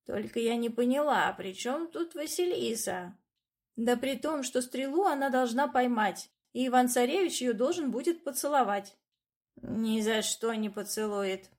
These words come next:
категорично зашипела Баба Яга. "Так ведь в сказках так сказано", возмутилась Лена. "Аленка, мало ли где что сказано", перебила ее Баба Яга. Мне даже показалось, что она добавит:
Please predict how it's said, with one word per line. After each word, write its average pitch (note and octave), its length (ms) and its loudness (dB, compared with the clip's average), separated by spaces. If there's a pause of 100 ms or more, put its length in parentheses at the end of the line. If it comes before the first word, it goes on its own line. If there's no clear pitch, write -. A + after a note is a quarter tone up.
категорично G#3+ 720 -2
зашипела G3 520 -4
Баба F#3+ 240 -2
Яга. G3 440 -6 (640)
"Так A3+ 180 -4
ведь B3 180 0
в - 40 2
сказках B3 560 2
так A3 220 -4
сказано", G3 760 -2 (160)
возмутилась G#3 640 -6
Лена. G3 380 -4 (720)
"Аленка, B3 960 -2
мало D4 460 0
ли A#3 160 2
где G#3+ 260 -2
что B3+ 300 0
сказано", F#3+ 800 -2 (200)
перебила G#3+ 400 -6
ее G3+ 200 -4
Баба G3+ 240 -6
Яга. G3 460 -6 (200)
Мне A#3 220 0
даже A3 240 0
показалось, A3+ 560 0
что A3+ 200 -4
она G#3+ 160 -2
добавит: G#3+ 480 -2